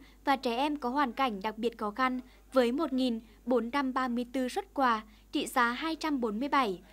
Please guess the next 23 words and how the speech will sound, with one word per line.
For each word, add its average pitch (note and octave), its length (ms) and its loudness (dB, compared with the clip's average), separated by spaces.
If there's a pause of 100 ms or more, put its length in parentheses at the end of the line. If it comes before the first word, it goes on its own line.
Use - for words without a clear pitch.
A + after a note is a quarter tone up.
(200)
phẩy A#3 340 0
năm A#3+ 240 -2
triệu A#3+ 140 -4
đồng, G#3+ 300 0 (640)
cấp F#4+ 120 0 (100)
giấy A#3 140 0
chứng G#3+ 200 -8
nhận C#4+ 140 -4
hộ B3 200 -4
nghèo A#3 360 -2 (280)
trên D4+ 200 0
năm D4 200 2
nghìn A#3+ 220 0
năm C#4 160 0
trăm C#4 160 -4
hộ B3 280 0 (400)
và C4+ 100 4
gần B3+ 220 0
hai D4+ 220 -4
nghìn B3 240 -2
hai C#4+ 220 -4
trăm C#4 200 -2
hộ B3+ 240 0